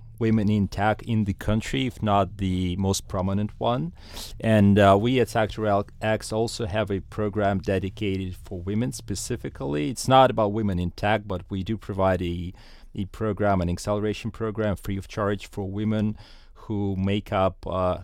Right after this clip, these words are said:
who do their, launch their, uh, their startups, uh, their companies. And frankly speaking, we don't see many of them,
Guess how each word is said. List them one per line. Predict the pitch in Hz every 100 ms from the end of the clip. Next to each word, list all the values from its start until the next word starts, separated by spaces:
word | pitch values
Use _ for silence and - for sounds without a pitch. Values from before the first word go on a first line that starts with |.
| -
who | 110
do | 101 104
their, | 92 90 82
launch | 98 98 95 - -
their, | 90 82 78
uh, | - 87 82
their | 80 85
startups, | - 90 85 82 - -
uh, | 95 85
their | 85
companies. | 85 95 - 82 78 - - - -
And | 107 110 - -
frankly | - 123 139 156
speaking, | - 156 - 131
we | 113
don't | 107 120 113
see | - 107
many | 98 107 104
of | 90
them, | 87 82 78